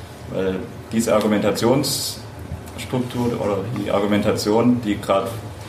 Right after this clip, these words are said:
angeführt wird, die sorgt durchaus dafür, dass, dass gewisse Teile, kommen wir wieder zum Umfeld, da einfach eben aufspringen auf diesen Zug und dann sind wir wieder schnell bei dem Thema,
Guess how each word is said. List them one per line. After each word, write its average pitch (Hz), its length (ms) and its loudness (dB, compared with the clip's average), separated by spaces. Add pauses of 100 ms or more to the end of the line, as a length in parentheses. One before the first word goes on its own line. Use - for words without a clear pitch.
(280)
angeführt 110 500 2
wird, 113 200 2 (1400)
die 110 80 2
sorgt 117 400 2
durchaus 120 360 2
dafür, 110 400 2
dass, - 460 0
dass 95 220 -2
gewisse 110 340 0
Teile, 107 420 4 (320)
kommen 92 140 -4
wir 90 80 -4
wieder 87 80 -2
zum - 180 -4
Umfeld, 123 540 4 (600)
da 98 160 4
einfach 107 320 2
eben 98 180 0
aufspringen 123 500 4
auf 123 120 4
diesen 123 260 4
Zug 123 360 4
und 104 220 0 (100)
dann 92 200 -2 (260)
sind 104 160 -2
wir 92 100 2
wieder 95 140 2
schnell 98 220 0
bei 104 100 2
dem 92 160 2
Thema, 104 460 2